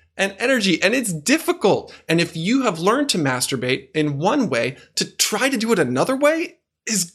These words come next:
going up against all that conditioning. And some guys have wondered, is it even possible to masturbate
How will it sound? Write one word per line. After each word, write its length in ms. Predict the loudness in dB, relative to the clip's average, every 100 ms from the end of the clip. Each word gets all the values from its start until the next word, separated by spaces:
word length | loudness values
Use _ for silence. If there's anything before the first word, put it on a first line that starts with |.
| _
going 280 | 2 4 4
up 120 | 2
against 320 | 0 -2 -4 -4
all 260 | 0 2
that 260 | 2 0 0
conditioning. 720 | -2 -2 -2 0 -2 -2 -8 _ _ _ _ _ _
And 140 | -10
some 180 | -2 2
guys 240 | 4 2 2
have 140 | 0
wondered, 340 | 0 0 -4 -10 _ _ _ _ _
is 120 | -6
it 100 | -2
even 260 | 2 2 0
possible 800 | -6 -4 -2 0 0 -2 -6 _ _ _ _ _ -4
to 100 | 2
masturbate 880 | 4 4 2 -2 -4 -4 -6 -8